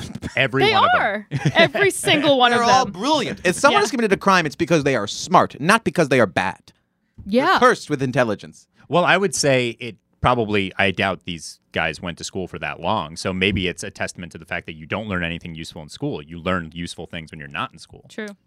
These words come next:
Speaker 2: Like how to turn
Speaker 1: Or the
Speaker 2: raincoats
Speaker 1: school
Speaker 2: into
Speaker 1: was
Speaker 2: a
Speaker 1: so
Speaker 2: raft.
Speaker 1: good, they got what they needed. They got out of there.
Speaker 2: Yeah, well, they went to the, <laughs> the Lincoln Academy of Raft building. I mean, I don't think
Speaker 1: <laughs> It doesn't make any sense. I just, like, I bet they knew how taxes work, too, which I don't.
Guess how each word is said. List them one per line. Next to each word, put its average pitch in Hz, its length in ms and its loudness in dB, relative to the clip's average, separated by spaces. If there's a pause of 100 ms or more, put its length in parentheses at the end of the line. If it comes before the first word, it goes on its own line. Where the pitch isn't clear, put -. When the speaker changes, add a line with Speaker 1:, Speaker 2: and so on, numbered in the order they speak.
(100)
Speaker 2:
Like 87 140 -2
how 95 80 0
to 78 100 -8
turn - 200 -4
Speaker 1:
Or 147 140 4
the - 60 4
Speaker 2:
raincoats - 120 -2
Speaker 1:
school 160 200 -2
Speaker 2:
into 127 100 -2
Speaker 1:
was 123 120 -4
Speaker 2:
a - 60 -6
Speaker 1:
so 131 140 0
Speaker 2:
raft. 107 100 -2
Speaker 1:
good, 123 160 0
they 117 120 0
got 101 260 0
what 87 140 -10
they 73 140 -14
needed. 82 340 -20
They 117 100 -8
got 110 140 0
out 90 200 -4
of 76 60 -16
there. 65 140 -12
Speaker 2:
Yeah, 78 240 2
well, 117 200 0
they 156 140 4
went 175 240 2
to - 140 -2
the, 220 340 2 (880)
<laughs> 123 100 -10
the 135 100 0
Lincoln 131 300 2
Academy 117 420 2
of 101 120 2
Raft 113 460 2
building. 160 340 2 (100)
I - 240 2
mean, - 160 -6
I - 80 4
don't - 240 -2
think - 120 -2 (160)
Speaker 1:
<laughs> - 200 -10
It 302 60 -2
doesn't 349 220 2
make 320 160 4
any 294 160 2
sense. 349 200 4
I 202 120 4
just, 220 120 2
like, 220 140 2
I 202 60 6
bet 254 140 2
they 233 80 -4
knew 226 120 -4
how 208 180 -2
taxes 202 520 -6
work, 110 240 -8
too, 180 160 0
which 87 160 -6
I 131 120 -6
don't. 80 240 -20